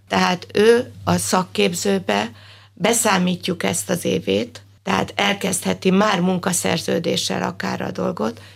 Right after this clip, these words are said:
és megtanulhatja a rendes szakmát. De neki kell rendelkezni kompetenciákkal ahhoz, hogy szakmát tudjunk tanulni. Vagy hogyha úgy hozza az élet, kimegy a munkaerőpiacra, de már képzetten.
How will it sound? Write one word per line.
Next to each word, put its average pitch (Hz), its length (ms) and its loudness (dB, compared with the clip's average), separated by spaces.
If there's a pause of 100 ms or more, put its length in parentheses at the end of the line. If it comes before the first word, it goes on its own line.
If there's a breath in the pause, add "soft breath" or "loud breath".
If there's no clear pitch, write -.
(180 loud breath)
és 190 280 4
megtanulhatja 180 880 -4
a - 40 -6
rendes - 360 -10
szakmát. - 540 -14 (120)
De 202 400 0
neki 190 360 -2
kell 214 240 2
rendelkezni 180 760 -2
kompetenciákkal 180 1000 -6
ahhoz, 175 320 -8
hogy - 120 -6
szakmát - 420 -8
tudjunk - 400 -12
tanulni. 180 460 -16 (340 soft breath)
Vagy 254 240 0
hogyha 233 260 2
úgy 202 160 -2
hozza 190 300 0
az 175 180 0
élet, 175 280 -2
kimegy 185 340 -6
a - 40 -8
munkaerőpiacra, 185 1120 -4
de 175 160 0
már 185 260 -4
képzetten. - 760 -14